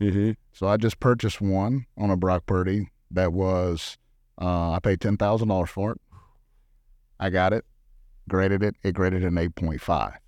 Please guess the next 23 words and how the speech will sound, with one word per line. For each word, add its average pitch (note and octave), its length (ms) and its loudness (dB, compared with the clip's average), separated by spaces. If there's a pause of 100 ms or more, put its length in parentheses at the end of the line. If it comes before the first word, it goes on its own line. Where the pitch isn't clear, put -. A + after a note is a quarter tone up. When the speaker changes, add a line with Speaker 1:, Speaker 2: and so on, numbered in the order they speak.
Speaker 1:
Mm-hmm. G#2 640 0
Speaker 2:
Um, D2+ 400 -4 (440)
we G#2+ 160 2
don't A2+ 280 2
grade G2 500 2
patch G2+ 400 0
cards, A#2 420 0
thick - 180 -4
patch F2+ 280 -2
cards, A2 280 0
and G2+ 100 0
encase F#2+ 400 -2
'em. C3 180 0
So F#2+ 200 -2
I F#2 60 2
used F#2+ 280 0
a F#2+ 60 0
local F#2+ 340 -2
company F#2 360 0
here F#2 160 0
called E2 320 0
Beckett, F2+ 300 0 (640)
uh, F2 380 0